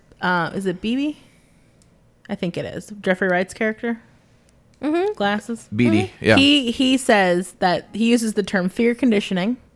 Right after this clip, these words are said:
Speaker 1: and dissociative state. So he actually does use two, um, psychological terms, <laughs> like, actual true terms, <laughs> when he's talking about Peeta and what happened to Peeta. And conditioning is, I know this is more your bread and butter, Ben,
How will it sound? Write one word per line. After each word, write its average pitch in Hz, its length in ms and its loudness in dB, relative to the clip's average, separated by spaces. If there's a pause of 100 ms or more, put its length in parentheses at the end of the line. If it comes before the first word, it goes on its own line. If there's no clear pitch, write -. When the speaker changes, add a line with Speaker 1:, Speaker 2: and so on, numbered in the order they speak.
(520)
Speaker 1:
and 196 160 0
dissociative 180 500 2
state. - 300 -8
So 190 80 0
he 277 140 6
actually 320 280 2
does 240 240 4
use 208 300 0
two, 202 600 2 (880)
um, 165 220 2
psychological 175 680 0
terms, 165 520 -2
<laughs> - 40 0
like, 233 160 6
actual 185 340 2
true 170 240 -2
terms, 170 460 0 (280)
<laughs> - 280 -20
when 214 140 6
he's 214 120 4
talking 170 360 2
about 147 260 0
Peeta 123 400 -6 (160)
and 170 100 -2
what 151 100 0
happened 127 280 -4
to 92 40 -10
Peeta. - 360 -10 (2000)
And 208 200 2
conditioning 233 540 4
is, 175 360 0
I 190 100 -2
know 185 80 2
this 175 160 -4
is 175 100 -4
more 160 160 -2
your 160 120 -2
bread 147 160 -2
and 143 80 -6
butter, 123 220 -4
Ben, 135 340 -4